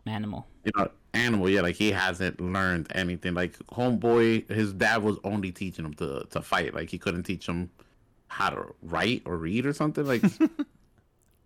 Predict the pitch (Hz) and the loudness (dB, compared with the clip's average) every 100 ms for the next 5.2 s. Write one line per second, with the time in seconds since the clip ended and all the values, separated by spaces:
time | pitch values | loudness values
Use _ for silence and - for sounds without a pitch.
0 | _ - - - - 107 120 123 120 104 | _ -20 -20 -14 0 4 6 6 6 4
1 | 123 131 127 123 104 123 123 117 123 123 | 4 4 4 4 4 4 4 4 4 4
2 | 120 120 120 120 117 117 113 117 - 113 | 2 4 4 4 4 2 2 2 0 0
3 | 120 147 139 147 185 131 - - _ - | 2 2 2 2 2 0 -6 -20 _ -20
4 | - 117 113 117 - 151 185 127 98 76 | -6 0 2 0 0 2 2 2 0 -4
5 | - 87 | -8 -12